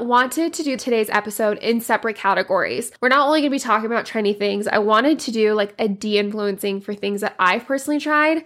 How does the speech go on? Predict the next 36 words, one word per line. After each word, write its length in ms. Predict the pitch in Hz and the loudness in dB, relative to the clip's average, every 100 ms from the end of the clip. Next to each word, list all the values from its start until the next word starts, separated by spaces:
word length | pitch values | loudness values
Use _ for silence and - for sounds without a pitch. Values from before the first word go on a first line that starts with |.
| - - _ | -12 -20 _
that 180 | - 233 214 | 0 2 4
I 120 | 240 | 4
don't 180 | 269 254 | 2 0
think 160 | 240 - | -4 0
are 180 | 220 | 0
worth 220 | 208 202 208 | 2 0 -2
the 80 | |
hype 280 | 208 202 196 - | -4 -2 -2 -4
or 80 | 208 | -2
the 100 | 190 | -2
price, 640 | - 277 269 196 202 - - - _ | -4 -2 0 0 -2 -8 -20 -20 _
and 220 | - 220 | -8 -4
things 280 | 247 254 262 | -2 -2 0
that 280 | 233 185 - | 2 2 2
are 160 | 226 226 | 2 2
in 160 | 226 | 2
the 60 | 226 | -2
health 220 | 220 214 | -2 -2
and 120 | 214 | -2
fitness 280 | 208 - 208 | -4 -4 -2
industry 420 | - 220 - 233 | -4 -6 -4 -2
that 240 | 220 208 - | 0 0 0
I 100 | 208 | 0
really 500 | 208 196 190 190 185 | 0 -2 -6 -6 -6
just 300 | 190 196 196 | -6 -8 -4
don't 180 | 196 - | -4 -4
like. 280 | - - - | -8 -20 -16
So 160 | - 240 | -2 0
kicking 360 | 285 269 294 | 2 2 4
it 60 | 302 | 4
off 280 | 247 233 233 - | 6 4 2 -6
with 500 | 214 220 214 - - | 0 2 2 -2 -18
fitness. 800 | - 214 - 226 - 233 - _ - 202 | 0 0 0 -6 -6 -8 -12 _ -20 -8
Greens 600 | 254 254 285 330 381 - | -2 2 4 4 2 -2
for 280 | - 285 233 | -2 0 0
bloating. 560 | 208 185 131 - 240 | 0 0 -2 -8 -10